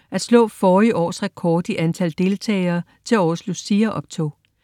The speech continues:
Flere end to hundrede små frysne unger sørgede for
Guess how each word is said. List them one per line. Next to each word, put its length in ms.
Flere 420
end 120
to 220
hundrede 320
små 280
frysne 520
unger 240
sørgede 380
for 280